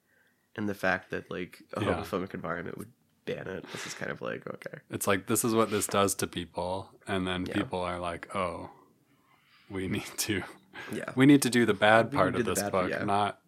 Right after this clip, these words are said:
Speaker 1: It's
Speaker 2: not learn from it. We need to reenact it." Totally.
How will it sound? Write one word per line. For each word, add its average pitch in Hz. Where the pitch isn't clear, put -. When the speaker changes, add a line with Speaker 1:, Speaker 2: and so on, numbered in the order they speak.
Speaker 1:
It's -
Speaker 2:
not 104
learn 107
from 87
it. 90
We 107
need 98
to 92
reenact 98
it." -
Totally. 90